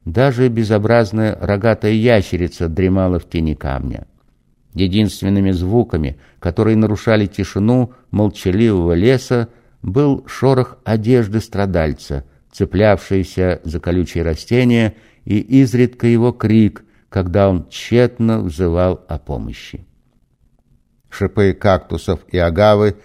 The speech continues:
исцарапали его лицо, руки и ноги, не оставив живого места, и кровь смешивалась с потом.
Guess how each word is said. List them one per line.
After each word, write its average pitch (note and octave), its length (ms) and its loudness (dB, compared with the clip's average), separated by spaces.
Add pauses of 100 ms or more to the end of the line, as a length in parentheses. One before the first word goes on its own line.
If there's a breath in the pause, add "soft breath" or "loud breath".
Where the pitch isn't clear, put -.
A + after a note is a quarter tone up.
(160 soft breath)
исцарапали G2+ 800 0
его G2+ 240 0
лицо, A2 840 0
руки A2 580 0
и A2+ 220 -4
ноги, G2 600 0 (240 soft breath)
не F#2+ 120 0
оставив F#2+ 560 0
живого F2 380 0
места, D2+ 540 -4 (240)
и G2+ 160 -2
кровь A2+ 500 0 (160)
смешивалась F#2 920 -2
с - 140 -20
потом. - 480 -10